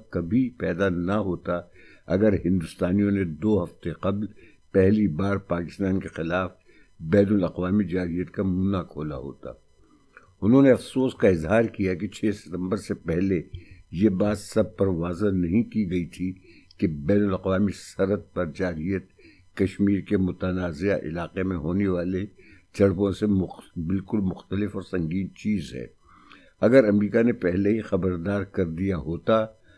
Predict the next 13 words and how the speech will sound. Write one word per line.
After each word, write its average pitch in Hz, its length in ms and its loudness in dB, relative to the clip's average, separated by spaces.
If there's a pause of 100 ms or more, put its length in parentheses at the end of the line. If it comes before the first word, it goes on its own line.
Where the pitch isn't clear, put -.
(600)
کہ 107 300 6 (100)
ہندوستان 98 640 0
یا 107 140 4
پاکستان 92 640 -2
کی 101 120 -6
طرف 85 300 -4 (460)
سے 113 180 2 (480)
ایک 101 260 4
دوسرے 95 340 -2
کی - 140 -4
بین 92 260 0
الاقوامی 95 420 0
سرحد 90 480 -2